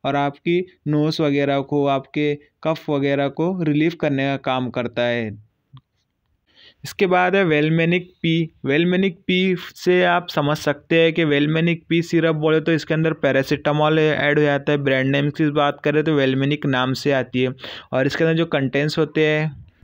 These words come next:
जिन चीज़ों से बनी होती है, क्लोरफिनामाइंस होता है, पैरासिटामोल्स होता है, फिनेनेफ्रिन्स होता है। क्लोरफिनामाइंस इसके अंदर वन एम जी होता है और पैरासिटामोल वन हंड्रेड ट्वेंटी फ़ाइव एम जी होता है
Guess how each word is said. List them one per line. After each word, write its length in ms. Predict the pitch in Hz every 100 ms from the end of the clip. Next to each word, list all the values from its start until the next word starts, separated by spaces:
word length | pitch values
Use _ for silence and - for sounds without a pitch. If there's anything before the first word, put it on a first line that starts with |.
| _
जिन 200 | 147 180
चीज़ों 300 | 180 180 175
से 140 | 190 214
बनी 280 | 170 156 180
होती 320 | 180 170 180
है, 60 | 180
क्लोरफिनामाइंस 1000 | 170 147 147 170 165 160 165 160 170 175
होता 240 | 165 170
है, 120 | 170 165
पैरासिटामोल्स 920 | 147 127 131 143 139 147 151 156 160
होता 220 | 160 160
है, 140 | 160 160
फिनेनेफ्रिन्स 800 | 143 127 123 120 - 123 131 127
होता 240 | 113 120
है। 120 | 117 110 - - - -
क्लोरफिनामाइंस 840 | 139 151 170 170 165 165 170 170
इसके 240 | 170 - 175
अंदर 200 | 175 170
वन 220 | 139 131
एम 200 | 135 147
जी 120 | 143 165
होता 320 | 160 156 156
है 140 | 156
और 100 | 156 165
पैरासिटामोल 920 | 135 131 131 143 - 147 147 151 156
वन 160 | 143
हंड्रेड 380 | 143 135 135 143
ट्वेंटी 300 | 139 131 143
फ़ाइव 260 | 135 139 143
एम 160 | 151
जी 100 | 147
होता 300 | 160 143 143
है 180 | 139 143